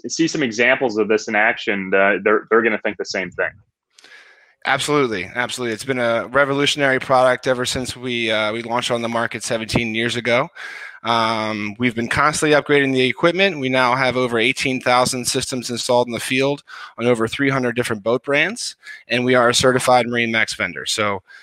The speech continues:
Speaker 2: we have a great re-, relationship with MarineMax. We install yacht controllers on pretty much every different type of MarineMax, uh, vessel. So yeah, it's, it's, uh, it's a great piece of equipment. Customers love it,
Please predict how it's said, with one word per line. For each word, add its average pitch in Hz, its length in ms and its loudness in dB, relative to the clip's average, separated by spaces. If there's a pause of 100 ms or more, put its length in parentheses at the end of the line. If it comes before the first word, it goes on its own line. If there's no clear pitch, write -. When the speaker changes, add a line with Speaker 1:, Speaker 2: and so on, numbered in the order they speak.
(240)
Speaker 2:
we 117 80 -2
have 110 100 2
a 104 60 -2
great 123 420 2
re-, 135 240 4
relationship 131 580 2
with 123 120 -8
MarineMax. 135 720 0
We 117 100 -2
install 117 640 2
yacht 117 200 2
controllers 120 500 -2
on 107 400 -4 (340)
pretty 185 200 0
much 175 180 4
every 143 180 4
different 127 280 0
type 127 260 2
of 110 80 -4
MarineMax, 117 640 -2
uh, 98 380 -2
vessel. 123 400 2 (520)
So 139 160 2
yeah, 131 360 2
it's, - 260 -6
it's, 113 380 -6
uh, 104 460 2 (160)
it's - 160 -10
a 110 60 -6
great 131 280 0
piece 147 180 0
of 123 80 -6
equipment. 127 480 0 (140)
Customers 123 540 -2
love 113 180 2
it, 110 160 -2